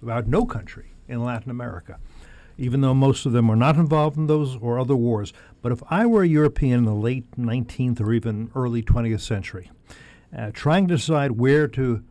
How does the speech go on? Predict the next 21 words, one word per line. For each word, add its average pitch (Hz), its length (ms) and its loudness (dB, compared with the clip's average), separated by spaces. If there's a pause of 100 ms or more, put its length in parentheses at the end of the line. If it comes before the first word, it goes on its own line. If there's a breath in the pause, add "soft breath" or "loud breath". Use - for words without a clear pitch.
(360)
settle 151 580 -4
in 131 140 -6
the 110 100 -4
New 117 220 0
World, 98 460 -6 (840 soft breath)
I 214 440 -4 (180)
might 151 440 -6
have 139 180 -6
chosen 139 400 -4
Argentina 110 840 -6
or 104 140 -10
Brazil 107 680 -6 (560 soft breath)
or 143 320 0
Venezuela 139 840 -2
over 110 240 -4
the 107 100 -6
U 101 140 -8
S - 160 -2
and 104 80 -10
Canada, 92 420 -14
no? 180 220 -10